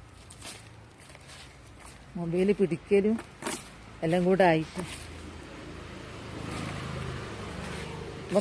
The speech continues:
കഞ്ഞിവെള്ളവും വെണ്ണീരും നിങ്ങൾ കളയണ്ട, എടുത്ത് വെച്ചാൽ ഇത് വിജയിക്കും. അപ്പൊ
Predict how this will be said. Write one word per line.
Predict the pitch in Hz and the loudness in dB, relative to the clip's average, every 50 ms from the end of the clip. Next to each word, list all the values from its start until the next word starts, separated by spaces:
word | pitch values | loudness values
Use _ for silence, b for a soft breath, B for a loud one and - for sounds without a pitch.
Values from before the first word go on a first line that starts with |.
| - - | 8 10
കഞ്ഞിവെള്ളവും | 190 190 196 208 220 220 233 226 220 233 240 226 208 | 10 10 10 10 10 10 10 10 10 10 10 10 10
വെണ്ണീരും | 202 190 196 196 202 202 208 214 208 | 10 8 8 8 10 10 10 10 10
നിങ്ങൾ | 202 196 190 - | 10 8 8 10
കളയണ്ട, | 208 185 185 190 196 202 202 202 202 214 214 202 | 10 12 12 12 12 12 10 10 12 12 12 12
എടുത്ത് | 165 151 - - 202 196 | 10 8 8 8 10 10
വെച്ചാൽ | 196 180 - 214 214 214 214 233 285 - - - - - - - - - - - - - - - - - - - - | 8 8 8 8 10 10 10 8 6 2 -4 -10 -10 -10 -12 -12 -14 -16 -18 -18 -16 -16 -18 -18 -18 -16 -16 -4 2
ഇത് | - 202 185 | 6 6 6
വിജയിക്കും. | 180 147 139 180 170 160 - - - - - - - - - - - - - - - - - - - - - - - - - - - - - - - - - - - - - - - - - - - - - - - - - - - - - - - - - - - - - - - - - - - - - - - - - - - - - - - - - - - - - - - - - - - - - - - - - - - - - - - - - - | 8 8 10 10 10 10 6 0 -8 -8 -8 -10 -12 -12 -14 -14 -14 -16 -16 -14 -14 -14 -14 -14 -16 -16 -16 -16 -16 -16 -16 -14 -14 -16 -16 -16 -16 -16 -16 -16 -14 -14 -14 -14 -14 -14 -14 -14 -14 -14 -14 -14 -12 -12 -10 -10 -8 -6 -6 -6 -6 -8 -10 -10 -10 -10 -10 -10 -10 -10 -10 -10 -10 -10 -10 -10 -8 -8 -6 -6 -6 -6 -8 -8 -8 -10 -10 -10 -10 -10 -8 -8 -8 -8 -8 -8 -6 -6 -4 -4 -4 -4 -4 -4 -6 -10 -16 -14 -14 -14 -6 2
അപ്പൊ | 214 208 | 6 8